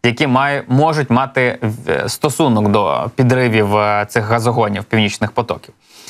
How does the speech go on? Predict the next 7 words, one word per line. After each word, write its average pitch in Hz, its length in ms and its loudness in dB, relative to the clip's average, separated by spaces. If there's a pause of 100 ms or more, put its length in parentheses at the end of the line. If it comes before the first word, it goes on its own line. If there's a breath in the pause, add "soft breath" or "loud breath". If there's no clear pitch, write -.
(340 loud breath)
Північний 226 400 0
потік 202 400 -2
один 127 480 0 (120)
і 113 180 2
Північний 123 440 0
потік - 420 -2
два, 113 520 2